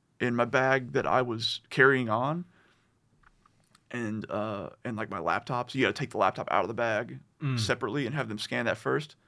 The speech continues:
Speaker 1: or separately. Uh, and then in the bag, I, like, left the controller. And then the dude, like, pulled me off to the side at the end.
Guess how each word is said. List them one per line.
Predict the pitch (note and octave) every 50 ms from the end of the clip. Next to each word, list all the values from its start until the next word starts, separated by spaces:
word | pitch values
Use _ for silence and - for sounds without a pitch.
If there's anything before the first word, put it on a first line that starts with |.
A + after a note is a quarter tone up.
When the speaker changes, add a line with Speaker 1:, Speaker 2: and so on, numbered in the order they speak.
| _ -
Speaker 1:
or | - B2
separately. | B2+ - C#3 - C3+ B2+ D3 D3 D3+ - _ _ _ _ _ _ - - _ _ _
Uh, | - G#2 G#2+ F2+ D#2 - - - -
and | C3 C3 A#2+
then | A#2+ G#2 -
in | - C#3 D3+
the | C#3+ C3
bag, | B2 C3+ C3 C#3+ D3 B2+
I, | A2+
like, | G#2 G#2+ A#2+ B2+ G2+
left | A#2+ D3 C3+ - -
the | C#3
controller. | A#2+ B2 A2+ - - C#3 D3 D3+ B2 G#2+ A2 A2+ - - _ _ _ _ _ _ _ -
And | C3 C3+ B2+
then | B2 B2
the | B2
dude, | B2 C#3 B2+ B2+ B2
like, | A#2 G2+
pulled | - - D3 B2+
me | B2+
off | A#2+ A#2
to | -
the | - -
side | - C3 C#3 D3+
at | - -
the | E2 F#2+
end. | G#2 G#2 G2+ A2 -